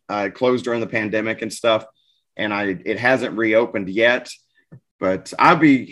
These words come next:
I, I can't remember the last time I rode on that thing. So, uh, I would, I, I'm in need of another trip on the Walt Disney World Railroad. I, I can remember going back. I remember, you guys remember,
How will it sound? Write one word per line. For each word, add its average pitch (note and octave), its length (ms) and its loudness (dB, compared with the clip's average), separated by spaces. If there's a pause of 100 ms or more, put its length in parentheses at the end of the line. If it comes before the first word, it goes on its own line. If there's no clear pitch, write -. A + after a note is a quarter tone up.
(120)
I, C#3 440 2
I E3+ 140 4
can't D3+ 260 -2
remember C3 280 -2
the A2+ 80 -4
last A2 220 -2
time G#2+ 120 -4
I G2+ 40 -6
rode A#2+ 300 2
on G2+ 140 -4
that F#2+ 180 -10
thing. F#2 240 -8
So, F2+ 360 -10 (500)
uh, G2 40 -2
I A2 420 2
would, A2+ 260 -4 (100)
I, A2 100 -2 (280)
I'm A#2 160 -4
in B2 200 -2
need C3+ 420 4
of G#2 160 -4
another G#2+ 380 -2
trip A2+ 360 -4
on G2+ 160 -4
the F#2+ 60 -6
Walt G#2 240 -4
Disney G2+ 200 -6
World F#2 220 -6
Railroad. E2+ 560 -6 (520)
I, F#2 460 2
I C3 40 6
can B2 80 0
remember B2 420 -4
going A2 360 0
back. G#2+ 340 -2
I C3+ 100 6
remember, D3+ 460 4 (140)
you D#3 140 4
guys G#3 280 4
remember, F3 600 -2